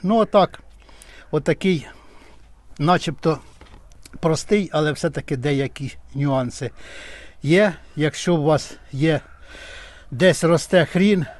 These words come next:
<laughs> обов'язково накопайте, натріть. І буде вам і для профілактики різних захворювань, і для задоволення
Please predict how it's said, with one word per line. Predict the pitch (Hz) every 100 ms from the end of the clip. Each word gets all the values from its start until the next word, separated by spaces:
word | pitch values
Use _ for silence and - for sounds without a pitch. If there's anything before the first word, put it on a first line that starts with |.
| - -
<laughs> | - - -
обов'язково | 160 156 165 165 165 - - 165 147
накопайте, | 135 170 - 160 - 170 170 151 165 151 -
натріть. | 151 151 - 170 190 - - - - - - - -
І | 160 196
буде | 170 170 196 185
вам | 185 185 165 -
і | 165 180
для | 151 170
профілактики | - 156 - 160 165 - 156 - 147 -
різних | 139 156 131 135 113
захворювань, | 131 - 170 202 190 175 170 139 -
і | 196 226 214 - - -
для | 113 143 151 139 - - - - - - -
задоволення | 131 139 139 135 180 165 156 151